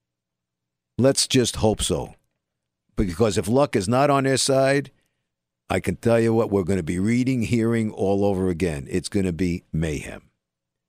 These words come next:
But having said that, that's a wrap on today. I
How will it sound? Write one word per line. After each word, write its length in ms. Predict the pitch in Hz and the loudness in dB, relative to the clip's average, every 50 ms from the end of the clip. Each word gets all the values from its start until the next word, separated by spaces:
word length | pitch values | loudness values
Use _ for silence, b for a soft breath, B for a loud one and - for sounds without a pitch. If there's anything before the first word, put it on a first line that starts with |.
| _ _ _ _ _ _ _ _ _ _ _ _ _ _ _ _ _ _ _ _ _ _ _ _ _ _ _ _ _ _ _ _ _ _ - | _ _ _ _ _ _ _ _ _ _ _ _ _ _ _ _ _ _ _ _ _ _ _ _ _ _ _ _ _ _ _ _ _ _ 4
But 180 | 196 196 196 | 6 6 8
having 440 | 156 180 233 226 214 190 202 196 196 | 8 8 8 8 8 8 6 4 4
said 440 | 143 - - - 262 285 294 240 170 | 4 2 4 6 8 8 8 8 6
that, 580 | 117 139 143 135 139 165 196 - - - - - | 6 6 6 8 8 6 4 2 -4 -12 -6 0
that's 240 | - 208 220 - - | 2 2 2 4 4
a 80 | 202 | 4
wrap 300 | 185 190 202 208 208 - | 6 8 8 8 6 6
on 220 | 190 190 190 190 165 | 6 4 6 4 4
today. 520 | - 190 185 214 220 185 104 - - - - | 4 6 8 8 8 8 8 6 0 -6 -12
I 260 | - - _ _ | -18 -20 _ _